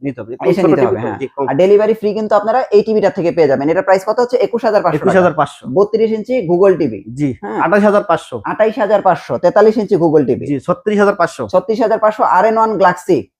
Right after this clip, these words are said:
Speaker 1: জি।
Speaker 2: প্রো,
Speaker 1: আর
Speaker 2: তেতাল্লিশ
Speaker 1: এটা হচ্ছে
Speaker 2: ইঞ্চি।
Speaker 1: পঁয়ষট্টি হাজার টাকা।
Speaker 2: আহ, এটা হচ্ছে পঁয়ষট্টি হাজার টাকা। এটা হচ্ছে পঞ্চান্ন ইঞ্চি কিউএলইডি।
Speaker 1: ডেলিভারি
Speaker 2: হ্যাঁ।
Speaker 1: ফ্রি।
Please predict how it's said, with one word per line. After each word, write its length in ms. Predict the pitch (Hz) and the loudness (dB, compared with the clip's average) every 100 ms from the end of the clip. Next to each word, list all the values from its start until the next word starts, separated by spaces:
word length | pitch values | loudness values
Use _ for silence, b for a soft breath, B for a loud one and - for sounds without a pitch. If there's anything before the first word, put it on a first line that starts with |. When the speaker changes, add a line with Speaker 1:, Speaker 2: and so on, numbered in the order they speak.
| 120 | -10
Speaker 1:
জি। 100 | 127 | 0
Speaker 2:
প্রো, 100 | 220 | 2
Speaker 1:
আর 100 | 147 - _ _ - | 0 -4 _ _ -2
Speaker 2:
তেতাল্লিশ 220 | 135 151 | 2 2
Speaker 1:
এটা 100 | 190 | 2
হচ্ছে 160 | 165 113 | 2 0
Speaker 2:
ইঞ্চি। 120 | 95 - | -4 -2
Speaker 1:
পঁয়ষট্টি 380 | 190 208 - | 0 0 2
হাজার 160 | 185 151 135 | 2 2 -4
টাকা। 140 | 113 - _ _ | -10 -12 _ _
Speaker 2:
আহ, 280 | 143 143 - | 2 2 2
এটা 160 | 170 196 | 0 2
হচ্ছে 160 | 202 | 2
পঁয়ষট্টি 480 | - 190 196 202 226 | 2 2 0 -2 0
হাজার 200 | 220 214 | 2 0
টাকা। 180 | 220 220 | 0 0
এটা 100 | 196 | 0
হচ্ছে 120 | 180 185 | -2 0
পঞ্চান্ন 420 | 185 196 214 214 | 0 0 0 -2
ইঞ্চি 200 | 214 208 | -2 -6
কিউএলইডি। 680 | - 190 190 196 196 240 381 _ 113 | -2 2 4 4 2 0 -2 _ -8
Speaker 1:
ডেলিভারি 260 | 127 165 175 | 0 2 4
Speaker 2:
হ্যাঁ। 120 | 170 | 2
Speaker 1:
ফ্রি। 260 | 147 135 | 0 -6